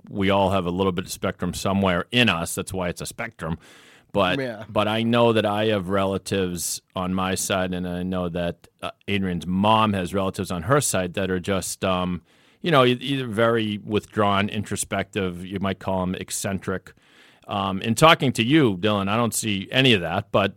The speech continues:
Speaker 1: but, um, it does run through there. So, so what about that? Have you, have you gotten to a point now that is much different from where you were i-,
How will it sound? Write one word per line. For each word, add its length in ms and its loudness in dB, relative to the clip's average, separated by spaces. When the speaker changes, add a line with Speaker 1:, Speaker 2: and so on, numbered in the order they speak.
Speaker 1:
but, 340 2
um, 540 -2
it 180 -6
does 340 4
run 320 2
through 240 0
there. 160 4
So, 260 0
so 200 4
what 260 4
about 300 2
that? 220 4
Have 260 2
you, 480 4
have 300 -2
you 220 -4
gotten 360 4
to 220 0
a 60 2
point 400 0
now 340 0
that 180 0
is 120 -2
much 320 -2
different 400 -2
from 240 0
where 140 4
you 200 -2
were 640 0
i-, 160 -4